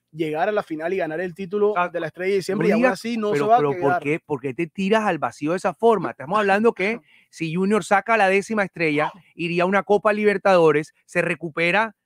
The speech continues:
Speaker 2: notablemente como si fuera una metamorfosis, y me vas a decir que si pasa todo eso, Reyes no continúa. Es que yo
Speaker 1: No,
Speaker 2: ni siquiera me
Speaker 1: claro.
Speaker 2: quiero meter en una situación que no va a pasar, pero si sucede todo esto,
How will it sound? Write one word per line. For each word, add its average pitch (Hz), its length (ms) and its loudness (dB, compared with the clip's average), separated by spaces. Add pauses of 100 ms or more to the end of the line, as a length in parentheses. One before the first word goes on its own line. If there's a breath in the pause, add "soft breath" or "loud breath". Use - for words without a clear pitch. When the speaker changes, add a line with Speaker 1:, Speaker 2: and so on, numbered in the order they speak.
(100)
Speaker 2:
notablemente 185 840 0
como 185 180 -4
si - 100 -18
fuera 151 140 -2
una 196 120 0
metamorfosis, 175 1040 -2 (300)
y 233 320 -2 (480)
me 139 160 -6
vas 120 200 -2
a 196 60 2
decir 196 360 -2
que 165 120 -12
si - 140 -18
pasa 180 300 -4
todo 196 280 4
eso, 196 420 2
Reyes 151 320 -2
no 196 140 0
continúa. 170 480 0
Es 131 80 -8
que 185 120 -2
yo 233 80 2
Speaker 1:
No, 247 40 0
Speaker 2:
ni 254 60 -2
siquiera 233 260 0
me 220 80 -2
Speaker 1:
claro. - 80 -6
Speaker 2:
quiero 208 180 2
meter 202 400 0 (220 soft breath)
en 165 120 -4
una 196 140 -2
situación 180 460 -6
que 214 120 0
no 190 100 0
va 185 80 4
a 190 40 2
pasar, 202 340 0
pero 135 140 -18
si 123 140 -20
sucede 113 420 -14
todo 214 300 6
esto, 220 340 0